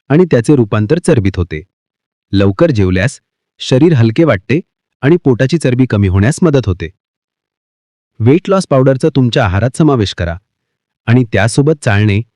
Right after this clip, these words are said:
म्हणजे एक्सरसाइज आणि चांगली शारीरिक हालचाल सुरू ठेवा. हंड्रेड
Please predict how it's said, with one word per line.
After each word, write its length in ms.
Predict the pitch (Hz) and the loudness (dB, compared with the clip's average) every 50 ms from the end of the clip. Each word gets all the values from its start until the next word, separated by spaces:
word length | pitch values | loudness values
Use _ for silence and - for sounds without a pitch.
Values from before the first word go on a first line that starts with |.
| _ _ _ _ | _ _ _ _
म्हणजे 280 | 107 107 113 117 143 151 | 2 2 4 4 2 -2
एक्सरसाइज 560 | - 139 - - 185 165 - 107 104 147 - - _ _ _ _ _ _ | -4 -6 -2 -2 0 0 2 0 0 -2 -2 -8 _ _ _ _ _ _
आणि 140 | - 131 175 | 2 2 2
चांगली 320 | 180 - 120 101 113 135 151 | 2 2 0 2 2 2 2
शारीरिक 420 | - - 120 127 139 147 156 - | 2 0 0 2 2 0 0 0
हालचाल 280 | 139 127 110 - 139 135 | -2 -2 -2 -2 -2 -2
सुरू 240 | - - 131 143 | 0 0 0 0
ठेवा. 280 | 135 - 101 92 85 85 104 - _ _ _ _ _ _ _ | 0 0 0 -2 -2 -4 -6 -12 _ _ _ _ _ _ _
हंड्रेड 500 | - - - 139 143 147 147 156 180 196 | -18 -2 2 4 4 4 4 4 2 0